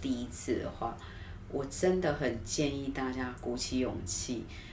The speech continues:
一个人去走这条路，你会觉得就是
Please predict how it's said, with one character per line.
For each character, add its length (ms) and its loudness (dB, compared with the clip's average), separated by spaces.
一 120 0
个 100 4
人 160 -2
去 120 -4
走 260 -2
这 160 2
条 420 -4
路， 160 -2
你 80 0
会 160 6
觉 120 0
得 160 0
就 120 -4
是 180 -4